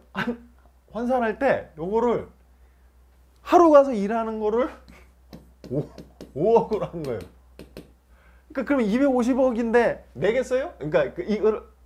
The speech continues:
가서 그러면 오억이면 이백오십억이라도 오십 일만 가서 일을 하면은 이백오십억 벌금이 이렇게 되는 거예요. 그러니까 이제 이거를 이제 황제 노역이라고 그래요. 말이 안 되는 게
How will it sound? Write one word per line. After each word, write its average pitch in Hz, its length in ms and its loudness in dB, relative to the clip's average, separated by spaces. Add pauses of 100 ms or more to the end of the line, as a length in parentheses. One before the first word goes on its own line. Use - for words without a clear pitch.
(140)
가서 240 520 4 (200)
그러면 240 360 -6 (180)
오억이면 262 520 0
이백오십억이라도 233 1000 -2 (200)
오십 254 280 0
일만 262 360 0
가서 226 500 2 (920)
일을 240 280 4
하면은 269 440 2 (340)
이백오십억 247 640 -2
벌금이 240 500 2 (300)
이렇게 202 200 -2
되는 202 240 0
거예요. 123 220 0 (560)
그러니까 294 220 4
이제 240 220 0
이거를 240 300 0
이제 196 380 -2
황제 294 360 -6
노역이라고 202 440 0
그래요. 143 160 -8 (400)
말이 277 300 0
안 240 140 2
되는 226 200 0
게 147 160 -4